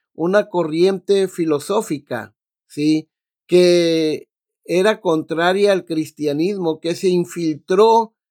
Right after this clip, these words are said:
en muchas iglesias en el primer siglo. Los gnósticos, por ejemplo, decían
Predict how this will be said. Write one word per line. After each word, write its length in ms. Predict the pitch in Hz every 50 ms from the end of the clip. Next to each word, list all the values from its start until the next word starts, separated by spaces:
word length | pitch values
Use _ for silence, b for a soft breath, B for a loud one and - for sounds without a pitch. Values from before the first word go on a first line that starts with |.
| _ _ _ _ _ -
en 180 | 160 170 170
muchas 460 | 175 190 226 262 254 - 233 208 -
iglesias 880 | 190 165 - 170 180 208 214 202 - - 151 151 147 147 151 151 - -
en 220 | - 175 160 151 160
el 140 | 156 147 -
primer 340 | 147 156 160 165 175 180
siglo. 600 | 175 - - 220 233 196 196 160 135 117 104 - _ _ _ _ _ _ _ _ _
Los 220 | - 156 170 170 170
gnósticos, 640 | 180 208 254 254 254 - 262 214 - 233 233 226
por 180 | - - 208 185
ejemplo, 440 | 175 165 214 220 208 220 214 214 196
decían 680 | 160 170 165 - - 226 233 220 196 175 180 180 175